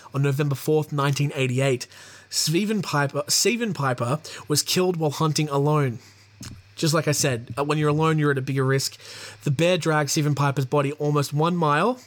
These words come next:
which is one point six kilometers, uphill to a cache. When searchers approached the cache, the bear charged and was shot and killed.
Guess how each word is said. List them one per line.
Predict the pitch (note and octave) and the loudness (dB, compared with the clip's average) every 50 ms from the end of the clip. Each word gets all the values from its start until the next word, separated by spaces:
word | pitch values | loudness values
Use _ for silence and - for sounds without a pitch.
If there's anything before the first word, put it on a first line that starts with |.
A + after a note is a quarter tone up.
| _ - | _ -6
which | C#3+ C3 C#3 | -2 0 0
is | C#3 B2+ C#3 | 0 0 0
one | D3 C#3 | 0 0
point | C3+ - D3 C#3+ - | 0 0 0 -2 0
six | - - C#3+ - - | 0 -2 -2 -2 -4
kilometers, | - - D3 C#3 C#3 C#3 C#3+ - - - | -2 -2 0 0 0 0 -2 -4 -2 -2
uphill | D#3 D#3+ - - F3+ F3+ D#3+ D#3 D#3 | -2 -2 0 0 2 2 2 2 0
to | - - C#3+ | -2 -6 -6
a | |
cache. | - - - - F#3+ D#3 B2+ - - - - - - - - - - - - - - | -6 -6 -4 0 0 0 0 -2 -4 -6 -8 -12 -18 -18 -16 -16 -16 -16 -16 -6 -2
When | C#3+ D3+ D#3+ D#3+ | 0 0 2 2
searchers | - - - - G3+ A3+ A3+ A3+ - A#3+ G#3 G3 | 0 0 2 2 2 0 0 0 -2 -2 -2 -2
approached | E3 - - F#3 F#3+ F3 D#3 - - | -6 -4 -2 0 0 0 0 -4 -4
the | F3 | -6
cache, | - - - D#3+ E3+ E3+ D#3+ - - | -4 -2 0 2 2 2 2 0 0
the | E3+ D#3 | 0 0
bear | C#3 D#3 D3+ D3+ | 0 2 0 0
charged | C#3+ - D#3 D3+ C#3+ C#3+ C#3+ C#3 - - | 2 0 0 2 2 2 0 0 -2 -4
and | C#3+ C#3 | -4 -2
was | C3+ B2+ | 0 0
shot | - - D3+ B2+ A#2 | 0 0 0 -2 -2
and | B2 | -4
killed. | - - D3 C#3 B2+ A#2+ G#2 - | -4 -2 0 0 0 0 -2 -4